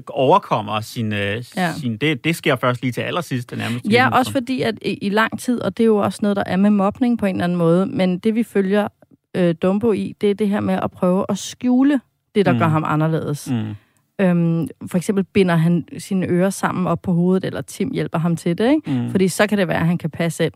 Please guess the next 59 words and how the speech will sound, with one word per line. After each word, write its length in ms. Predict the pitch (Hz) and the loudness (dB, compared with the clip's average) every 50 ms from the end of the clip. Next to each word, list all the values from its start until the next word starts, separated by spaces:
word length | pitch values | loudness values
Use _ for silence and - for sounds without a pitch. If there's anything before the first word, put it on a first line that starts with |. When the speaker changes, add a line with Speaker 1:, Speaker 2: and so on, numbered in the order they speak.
| - - - | -6 -8 -6
Speaker 1:
Mm. 240 | 135 123 117 117 113 - | -4 -4 -4 -4 -2 0
Speaker 2:
Og 120 | - 185 175 | 2 2 2
så 120 | 202 196 | 0 -2
kommer 260 | 185 202 196 175 165 | 0 2 2 2 2
den 160 | 165 175 185 | 0 2 2
her 80 | 170 175 | 2 2
moral 400 | 175 175 160 160 160 165 180 185 | 2 2 4 4 4 4 2 0
selvfølgelig 380 | - 190 - - 190 175 190 190 | -2 -6 -4 -4 -2 0 2 4
med, 200 | 180 175 180 - | 4 4 2 2
"Men 180 | - 185 175 | 0 -2 0
du 100 | 160 185 | 0 0
skal 180 | 170 - - 180 | 0 0 -2 -2
ikke 160 | 180 202 214 - - | -2 -2 -2 0 2
gemme 200 | 190 175 170 151 | 4 4 4 2
det 160 | 160 151 160 | 2 2 2
væk, 140 | 214 254 262 - - - - - - - | 2 2 2 0 -8 -20 -20 -20 -8 -2
du 100 | - 185 | -2 0
skal 200 | 151 - - 156 | 0 0 -4 -6
sprede 400 | - - - - 165 156 160 151 | -4 -2 0 4 4 4 4 2
det 100 | 165 - _ - | 0 -4 _ -2
ud, 260 | 254 233 - - 165 - - | 0 0 0 -2 -8 -4 0
Speaker 1:
Mm. 240 | 170 143 131 120 | 2 4 4 6
Speaker 2:
og 240 | 139 165 - - - _ - - | 6 4 2 2 -2 _ -16 -12
forstørre 600 | - - 185 - - - 254 233 - - 214 202 | -6 -4 -4 -4 -2 0 2 2 2 2 2 2
det, 120 | 202 - - - | 0 -2 -2 -2
og 140 | 160 143 | -4 -4
bruge 360 | - - 175 175 180 185 196 180 | -4 -2 0 2 2 2 2 0
det." 140 | 165 139 123 _ _ - | -2 -4 -6 _ _ -4
Speaker 1:
Mm. 80 | 139 120 | -2 0
Speaker 2:
Altså, 200 | 113 110 107 107 | 0 0 0 -2
det 120 | 110 143 170 | -2 -4 -4
er 40 | 160 - - | -6 -6 -4
det, 160 | - 214 196 - | -4 -2 -2 -2
du 80 | 214 | -4
skal 160 | 190 - - | -4 -6 -8
gøre 240 | - - 160 160 160 | -4 -2 0 2 2
med 100 | 170 170 | 2 2
det, 160 | 160 165 156 | 0 0 0
der 80 | 160 160 | 0 0
skiller 300 | 151 - - 160 - 143 | -2 -2 -6 -6 -6 -4
dig 100 | - 113 - | -4 -4 -4
ud, 140 | 92 - - | -4 -6 -6
det, 120 | - 175 | -6 -2
der 60 | - | 0
Speaker 1:
Mm. 80 | - 123 | 2 2
Speaker 2:
gør 100 | 156 151 | 2 0
dig 120 | - 147 | -2 -4
særlig, 400 | - - 160 147 151 156 156 175 | -6 -6 -6 -6 -6 -6 -6 -4
ikke? 140 | 190 196 196 - - | -4 -4 -6 -4 -2
Speaker 1:
Ja, 60 | - | 2
Speaker 2:
Meget 200 | 180 208 220 - | 2 4 4 4
Speaker 1:
på 20 | 196 | 2
den 80 | 180 | 0
Speaker 2:
opbyggelig 340 | 147 190 190 170 196 180 170 | 0 -2 -4 -2 -2 -4 -4
moral. 320 | 160 151 139 131 - 165 143 160 | -4 -6 -8 -8 -10 -8 -4 -2
Speaker 1:
Det 120 | 151 127 | 0 2
er 120 | 127 135 | 2 2
det, 60 | 135 120 | 2 0
altså, 400 | 113 117 120 107 110 117 131 | -2 -4 -4 -4 -2 -4 -4